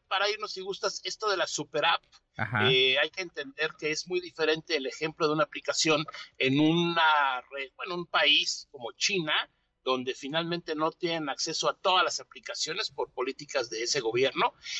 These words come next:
Speaker 1: eh, a una super app en el mundo libre, entre comillas, ¿no? Creo que ahí habría que ver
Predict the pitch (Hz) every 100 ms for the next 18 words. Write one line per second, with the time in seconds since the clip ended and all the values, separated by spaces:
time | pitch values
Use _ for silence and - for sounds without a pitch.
0 | - - 135 - 135 139 165 185 175 -
1 | 165 - 165 156 160 _ - _ 113 120
2 | 110 127 147 147 131 - 123 151 147 127
3 | - 123 - 131 131 98 - - _ -
4 | - 170 180 214 180 165 170 170 165 170
5 | 151 165